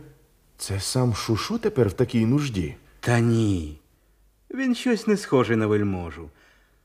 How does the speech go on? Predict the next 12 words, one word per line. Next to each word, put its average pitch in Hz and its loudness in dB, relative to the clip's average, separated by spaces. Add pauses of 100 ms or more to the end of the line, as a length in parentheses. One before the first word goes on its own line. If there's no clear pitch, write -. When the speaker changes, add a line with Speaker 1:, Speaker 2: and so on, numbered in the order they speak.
(600)
Speaker 2:
А 107 2
втім, 214 -2
хто 220 -2
знає, 196 -2
який 156 0
він 143 0
був 139 -2
тоді. 78 -8 (340)
Speaker 1:
Новий 139 2
король, 165 4 (540)
є 113 -4
чутка, 160 0